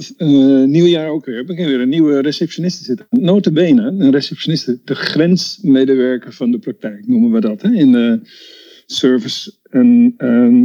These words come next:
ik heb zo'n, ja, ik heb daar een heel bijzonder boek over. Dan noemen ze dat de grensmedewerkers, omdat zij twee klanten dienen.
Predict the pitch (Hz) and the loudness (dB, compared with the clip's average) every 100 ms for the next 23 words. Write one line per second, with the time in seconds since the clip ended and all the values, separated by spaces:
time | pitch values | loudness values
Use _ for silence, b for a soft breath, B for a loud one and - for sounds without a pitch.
0 | 120 120 - - 127 120 135 123 101 - | 2 -4 -12 -2 0 2 2 0 -4 -6
1 | 123 117 117 117 120 - - - 92 123 | 0 2 2 2 0 -4 -14 -16 -6 -6
2 | 123 147 123 120 190 120 120 127 175 147 | 0 2 2 0 -2 0 0 0 0 2
3 | 156 139 135 139 - - 156 143 143 120 | 2 2 2 -2 -4 -2 0 2 2 2
4 | 110 135 185 165 156 156 - 147 - - | 0 -2 -4 -2 0 0 0 -2 -2 -2
5 | 160 160 - 147 151 143 131 123 139 127 | -2 -2 -4 -4 -2 0 0 0 0 0
6 | 107 107 | -2 -6